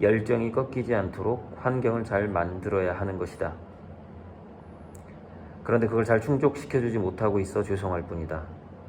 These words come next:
동시에 그 열정과 사랑이 꺾이지 않도록 더 노력을 해야겠다고 느낀다. 더 열심히 노력하겠다는 말을 꼭 전하고 싶다.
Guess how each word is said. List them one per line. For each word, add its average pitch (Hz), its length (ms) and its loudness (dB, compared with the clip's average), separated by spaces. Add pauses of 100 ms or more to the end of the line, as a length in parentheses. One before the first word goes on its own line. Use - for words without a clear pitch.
(420)
동시에 101 440 2
그 104 200 2
열정과 95 520 4
사랑이 104 380 2
꺾이지 104 400 0
않도록 85 580 -2
더 92 280 2
노력을 92 420 0
해야겠다고 98 800 0
느낀다. 90 420 -2 (800)
더 110 160 6
열심히 95 340 2
노력하겠다는 90 1080 -2
말을 82 280 0
꼭 - 340 -4
전하고 95 320 -4
싶다. - 460 -10